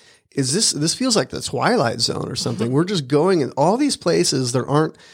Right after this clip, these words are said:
Speaker 1: Christian churches. And, uh, and it was just blowing, blowing my mind that we were in America, and this was sort of the, the case that I didn't expect that.
Speaker 2: Yeah, and I had stayed home because I was pregnant with our first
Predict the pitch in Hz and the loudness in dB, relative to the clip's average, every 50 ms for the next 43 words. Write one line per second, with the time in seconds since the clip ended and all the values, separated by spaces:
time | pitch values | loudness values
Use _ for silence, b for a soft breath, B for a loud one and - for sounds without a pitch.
0 | B B B B - - 143 139 - - 139 135 - - - 226 254 - - 117 | B B B B -4 -2 -2 -2 0 -2 -2 -2 -2 0 -2 -2 -2 -2 -4 -4
1 | 104 - - - - - 139 135 131 123 123 123 120 127 123 120 113 - 127 139 | -2 0 0 0 0 0 0 2 2 2 0 0 0 0 2 2 2 2 2 2
2 | 123 127 - 131 - - 135 117 127 123 131 156 170 165 139 123 123 - - 117 | 2 0 0 -2 -4 -4 -4 -2 0 2 4 4 4 4 2 2 0 -2 -4 0
3 | 123 123 127 160 190 160 127 113 110 110 110 117 139 - - - 120 113 117 - | 2 4 4 4 4 4 2 0 0 0 0 0 0 0 0 0 0 0 -2 -2
4 | 123 123 120 117 117 117 113 110 b b b b b b b - 135 127 123 123 | 0 0 0 2 0 0 -2 -4 b b b b b b b 0 2 4 4 4
5 | 131 147 175 190 185 - 127 117 117 113 117 120 120 123 127 113 - 127 123 117 | 4 4 2 2 0 0 0 0 2 0 0 0 0 -2 -2 -2 -2 -2 -2 -2
6 | 110 - - 147 135 135 135 131 123 117 127 123 123 117 113 113 120 113 - - | -2 0 0 2 2 4 4 2 2 2 2 2 2 2 0 0 -4 -2 0 0
7 | 139 139 131 - - 127 120 - 139 143 - - - - - - 202 - - - | 0 0 0 0 -2 -2 -2 -2 -2 -2 -4 -4 -4 -4 -2 -2 -4 -4 -6 -10
8 | - - - - _ _ _ _ _ _ _ _ _ _ _ _ _ _ _ 185 | -10 -10 -10 -10 _ _ _ _ _ _ _ _ _ _ _ _ _ _ _ -4
9 | 190 185 175 170 160 196 190 190 190 190 - 220 254 311 370 370 349 302 - - | -2 0 2 2 4 2 2 0 0 -2 0 2 4 4 4 2 0 0 -2 -4
10 | - 196 226 220 202 190 - - - - 202 190 185 190 - 247 226 180 170 165 | -2 0 2 2 2 2 0 -2 0 2 2 2 2 0 0 2 2 2 2 0
11 | 175 170 196 185 - 185 170 185 185 185 190 180 185 - - - 226 208 185 180 | -2 -4 -4 -6 -6 -6 -2 -2 -2 0 -2 -2 -6 -6 -2 -2 0 0 0 -2
12 | 160 151 - 170 - - 160 160 - - 190 170 165 - - - - - | -4 -2 -4 -4 -2 0 -2 -2 -2 -2 -4 -2 -2 -2 -4 -4 -6 -10